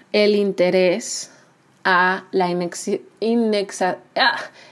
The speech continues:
inex-, eh, what? Inexa-, ¿what? <laughs> No puedo decir esta palabra. Inaccesibilidad.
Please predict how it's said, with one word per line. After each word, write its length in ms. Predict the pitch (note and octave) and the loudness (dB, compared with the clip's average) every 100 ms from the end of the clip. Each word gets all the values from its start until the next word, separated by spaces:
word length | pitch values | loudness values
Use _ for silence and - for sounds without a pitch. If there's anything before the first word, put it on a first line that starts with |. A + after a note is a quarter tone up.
| - _ | -20 _
inex-, 1000 | B3 B3+ A#3+ A3+ A3+ A3+ - - - - - - | 0 2 2 0 -2 -6 -14 -14 -16 -20 -14 -6
eh, 200 | A3 - | -4 -2
what? 200 | G3+ F4 D5 - - - - - _ - | -2 -2 -2 -8 -20 -20 -20 -20 _ -6
Inexa-, 720 | G#3+ G#3 G3+ - - - - _ _ | -2 -2 -4 -10 -10 -8 -10 _ _
¿what? 160 | C4 F#4+ D#5+ A5+ F5+ E4 | 2 4 6 6 4 4
<laughs> 120 | F4 | 4
No 140 | F#4 F#4+ | 4 4
puedo 180 | F#4 | 4
decir 200 | F4 D#4+ | 4 0
esta 160 | D#4 D#4 | 0 2
palabra. 380 | C4 B3+ B3+ C4 - - - - | 4 2 2 -2 -8 -18 -20 -2
Inaccesibilidad. 1300 | B3 B3 B3 A#3+ - A#3+ B3 A#3+ A#3+ A3+ G#3+ F#3+ G#3+ | 2 4 4 0 0 0 2 4 4 4 4 4 4